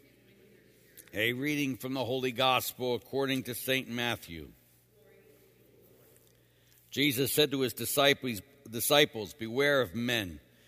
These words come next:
for they will hand you over to courts and scourge you in their synagogues, and you will be led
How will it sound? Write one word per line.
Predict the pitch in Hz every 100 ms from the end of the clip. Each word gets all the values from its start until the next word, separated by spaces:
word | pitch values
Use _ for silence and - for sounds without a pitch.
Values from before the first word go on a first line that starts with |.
| _ _
for | 110
they | 123
will | 131 113
hand | 139 143 139
you | 131
over | 131 135 131
to | - 123
courts | - 139 117 - -
and | 110
scourge | 107 - 147 139 104
you | 113
in | 110
their | 104 104
synagogues, | - 147 123 98 98 87 76
and | 101
you | 113
will | 135 123
be | 120
led | 117 127 135 113